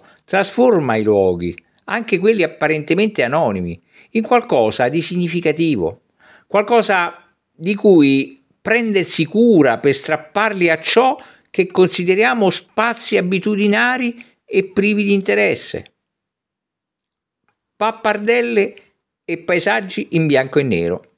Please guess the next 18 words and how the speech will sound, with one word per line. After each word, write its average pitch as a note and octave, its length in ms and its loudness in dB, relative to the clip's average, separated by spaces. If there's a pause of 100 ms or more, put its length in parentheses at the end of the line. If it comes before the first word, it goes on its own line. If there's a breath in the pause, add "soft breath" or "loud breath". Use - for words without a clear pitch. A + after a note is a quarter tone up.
(840)
Ecco, D3 420 -4 (160)
se - 540 -6
c'è C#4 160 -2
una A#3 180 0
regione, A#2 680 2 (100)
almeno A#2 400 -2
al A#2+ 100 0
nord, E2+ 560 -4 (320 soft breath)
che C3+ 160 -2
conserva C#3 560 0
qualcosa B2 640 0
del G#2+ 160 0
Novecento G#2+ 640 2
nonostante A2+ 720 -2
i G2+ 40 0
molti B2 320 -2
cambiamenti A2+ 680 0
politici, A2+ 800 0